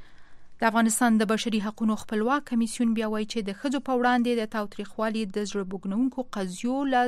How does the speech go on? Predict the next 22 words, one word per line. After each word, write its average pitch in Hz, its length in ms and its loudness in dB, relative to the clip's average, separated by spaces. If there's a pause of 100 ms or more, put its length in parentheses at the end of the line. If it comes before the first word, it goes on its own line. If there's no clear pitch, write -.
زیاتېدو 208 540 0 (420)
اندېښنه 180 500 -6
لري. 147 180 -10 (460)
د 180 140 -4
دغه 175 240 -6
کمیسیون 180 400 -4
د 175 160 -6
ښځو 180 260 -4
د 170 200 -8
حقونو 208 340 0
او 170 40 -8 (100)
پراختیا 185 420 -8
د 175 320 -6
برخې 220 280 -2 (140)
مشرې 262 320 2 (380)
لطیفې 220 480 -2 (160)
سلطاني 208 540 2 (360)
نن 190 320 0
ویل 180 160 -4
چې - 260 -8
افغان 269 380 6
میرمنې 247 380 6